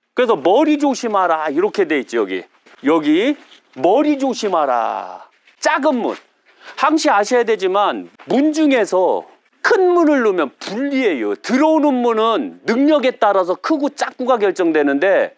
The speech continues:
나가는 문은 오히려 금고가 있는 문, 장독대가 있는 문은 작을수록 좋아요. 그리고 왜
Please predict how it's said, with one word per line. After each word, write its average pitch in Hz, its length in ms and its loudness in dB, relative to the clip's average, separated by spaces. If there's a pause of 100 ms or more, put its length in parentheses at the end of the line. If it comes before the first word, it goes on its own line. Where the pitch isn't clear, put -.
(140)
나가는 294 720 0
문은 175 480 -2 (240)
오히려 254 560 4 (100)
금고가 294 540 0
있는 190 360 -4
문, 135 280 -8 (100)
장독대가 220 680 -4
있는 160 320 -4
문은 233 380 -2 (260)
작을수록 294 800 0
좋아요. 110 400 0 (300)
그리고 277 340 4
왜 226 180 4